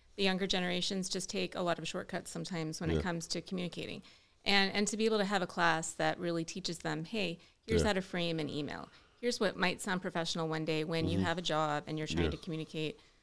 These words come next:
Speaker 1: with, you know, coworkers and a
Speaker 2: Yeah.
Speaker 1: boss." And I just think that's great that they're offering
Speaker 2: That
Speaker 1: that.
Speaker 2: is aw-, yeah.
Speaker 1: And as well as some typing throwing in there too,
Speaker 2: Yeah.
Speaker 1: learning how to type correctly and not just the
Speaker 2: Yeah.
Speaker 1: cut and peck method.
Speaker 2: Nice.
Speaker 1: So,
Speaker 2: Okay.
Speaker 1: you know, just learning how to communicate and,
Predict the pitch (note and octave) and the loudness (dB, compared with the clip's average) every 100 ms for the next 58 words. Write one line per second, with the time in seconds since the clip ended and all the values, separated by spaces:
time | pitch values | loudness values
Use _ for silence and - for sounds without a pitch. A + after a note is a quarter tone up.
0 | _ F3+ E3+ D#3 - - F3+ D#3+ D3+ G#3 | _ -6 -4 -4 -6 -12 -4 -2 -2 -2
1 | F3+ D#3+ - - - E3+ - E3+ - - | -4 -4 -6 -8 0 2 4 2 -2 -2
2 | A#3 B3 - E4 F#3+ F3+ - F3+ G#3+ - | 0 -2 -2 -2 -2 -4 -4 -4 -4 -4
3 | - E3 E3+ G3 G#3+ - - F2+ G2+ A2+ | -4 -2 -2 -4 -2 2 8 8 8 6
4 | D2 C2+ - F#2+ F#2+ G3 F#3 G3+ F#3+ F#3+ | 4 0 0 2 4 4 4 4 4 2
5 | F#3 - F3 F#3 F3+ F3+ D3+ - D#3 D#3 | 2 -2 -4 -2 -2 -2 -4 -4 -6 -6
6 | - - G2+ - F2+ E2+ - F#3+ F#3+ F#3 | -6 -6 -6 4 4 4 0 -2 -2 -2
7 | F#3 E3+ E3 F#3+ F3 - - F#3 F3+ - | 0 -2 -2 -2 -2 -2 -4 0 0 -2
8 | E3 D3+ D3+ - E3 D#3+ - D3 E3+ D#3+ | -4 -2 -2 -2 -4 -8 -8 2 4 4
9 | F3+ - F#3 E3 - D#3 - - G3+ - | 2 -2 -8 -8 -6 -8 -8 -10 -10 -16
10 | - _ _ _ D3 E3 F3+ G2 - G2 | -20 _ _ _ -6 2 6 6 4 0
11 | D3 D#3 E3 G3 G#3+ G3+ F3+ - G#3 G3 | -4 -2 -4 -6 -2 -2 -2 -2 -4 -2
12 | G3 G3 F#3 F3 F3 G3 F3+ F3 F3 D#3+ | 0 0 0 -4 -4 -4 -4 -2 -2 -2
13 | - - _ _ _ E3+ F3+ E3+ E3 F3 | -4 -12 _ _ _ -6 -4 -4 -4 -6